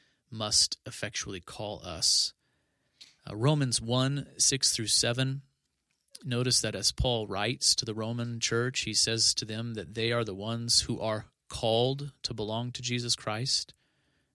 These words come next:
Uh, "To all those in Rome who are loved by God and called to be saints, grace to you and peace from God our Father and Lord Jesus Christ." So, so Christians are referred by this name almost. You know, they are the ones called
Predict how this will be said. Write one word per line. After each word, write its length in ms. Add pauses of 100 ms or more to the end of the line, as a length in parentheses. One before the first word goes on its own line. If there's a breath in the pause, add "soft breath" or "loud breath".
(380)
Uh, 140
"To 120
all 120
those 240
in 140
Rome 320
who 160
are 120
loved 440
by 180
God 340
and 160
called 600
to 80
be 120
saints, 580 (440 soft breath)
grace 260
to 160
you 40
and 100
peace 240
from 160
God 180
our 80
Father 260
and 100
Lord 180
Jesus 300
Christ." 360
So, 200
so 200
Christians 420
are 60
referred 420
by 160
this 240
name 300
almost. 420
You 80
know, 60
they 140
are 80
the 100
ones 240
called 480